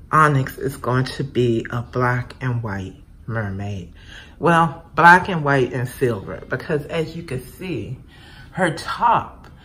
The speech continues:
and her jewelry just goes perfectly with her tail. So yeah, I am so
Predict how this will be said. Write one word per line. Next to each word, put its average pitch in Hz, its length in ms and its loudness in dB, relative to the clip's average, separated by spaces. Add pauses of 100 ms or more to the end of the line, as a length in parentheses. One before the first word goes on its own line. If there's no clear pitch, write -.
(160)
and 160 200 2
her 151 200 -2
jewelry 156 560 -4
just 147 480 -8
goes 143 360 -2
perfectly 139 1000 -6 (420)
with 170 240 -4
her 190 160 -4
tail. 208 640 -6 (1700)
So 190 120 -6
yeah, 196 440 -2
I 165 280 -2
am 185 180 -4
so 151 800 -4